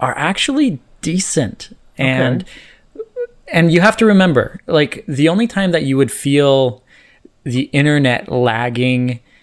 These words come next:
Speaker 1: while you're using it would be in a web browser. And you honestly get that experience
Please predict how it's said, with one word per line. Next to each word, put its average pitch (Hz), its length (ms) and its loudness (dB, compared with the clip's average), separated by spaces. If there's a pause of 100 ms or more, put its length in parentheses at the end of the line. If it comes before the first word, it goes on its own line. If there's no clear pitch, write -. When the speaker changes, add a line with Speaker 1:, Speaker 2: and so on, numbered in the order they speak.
(160)
Speaker 1:
while 120 340 0
you're 120 180 0
using 120 500 0
it 127 220 -2
would 123 180 -2
be 127 140 0
in 120 80 0
a 113 60 0
web 110 300 -2
browser. 101 520 -4 (340)
And 131 160 -2
you 143 280 2
honestly 170 560 0
get 120 340 -4
that 127 160 0
experience 117 760 -2